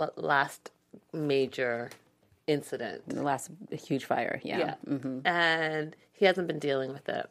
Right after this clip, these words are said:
Speaker 2: Not at all.
Speaker 1: And so, and part of his issue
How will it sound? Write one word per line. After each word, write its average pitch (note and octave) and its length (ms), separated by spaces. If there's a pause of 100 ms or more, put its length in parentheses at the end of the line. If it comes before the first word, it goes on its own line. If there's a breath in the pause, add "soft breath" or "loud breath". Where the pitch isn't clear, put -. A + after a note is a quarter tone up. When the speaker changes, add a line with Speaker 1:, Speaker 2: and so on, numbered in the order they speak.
(120)
Speaker 2:
Not B2 240
at A#2 80
all. - 180 (120)
Speaker 1:
And D3+ 540 (160)
so, D#3 520
and E3+ 200 (460)
part A#3 280
of A#3+ 120
his F3+ 160
issue D3 600